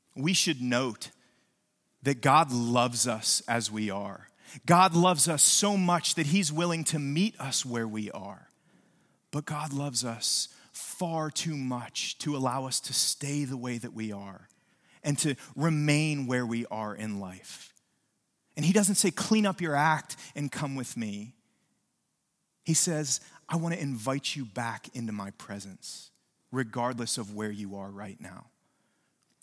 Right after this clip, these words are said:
But for all of us, we're gonna have to leave some things behind when we follow God. Some of them are gonna seem like good things. Some of them are gonna seem like, like things that aren't inherently bad.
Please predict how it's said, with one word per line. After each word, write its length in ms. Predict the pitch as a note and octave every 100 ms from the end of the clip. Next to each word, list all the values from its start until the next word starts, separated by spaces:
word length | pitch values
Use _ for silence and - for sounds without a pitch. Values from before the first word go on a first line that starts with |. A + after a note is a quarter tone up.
| _
But 140 | D3
for 240 | - C#3+ C#3+
all 240 | C3+ D#3
of 120 | D3
us, 320 | A#2 G2+ - A#2+ C3
we're 80 | C#3
gonna 180 | D#3+
have 300 | C3 B2+ -
to 80 | -
leave 360 | A#2 A2+ B2+ B2
some 320 | - A#2+ A#2+
things 380 | - B2 A2 -
behind 480 | A#2 - G#2 G#2+ G2+
when 220 | G#2 G2
we 80 | G2
follow 380 | - G2+ G2
God. 360 | F#2 G2 - - _ _ _ _ _ -
Some 220 | - D3+
of 80 | F3
them 320 | F3+ E3+ D3+ C#3+
are 100 | B2
gonna 160 | C#3
seem 420 | - - D3 D#3+
like 300 | C3 A2+ A2
good 240 | G#2+ A#2+ A2
things. 720 | - A#2 A2 F#2+ - - - _ _ _ _ _
Some 200 | - F3+
of 80 | F#3+
them 140 | F3+ E3+
are 60 |
gonna 180 | D3 C#3+
seem 460 | - - D3+ D#3+ C3
like, 260 | B2 - - -
like 160 | C#3 -
things 260 | F3+ F3
that 100 | D#3
aren't 180 | D#3 E3
inherently 560 | A#2+ - D3+ D3+ B2+ A#2+
bad. 480 | G2 A#2 A#2+ F#2+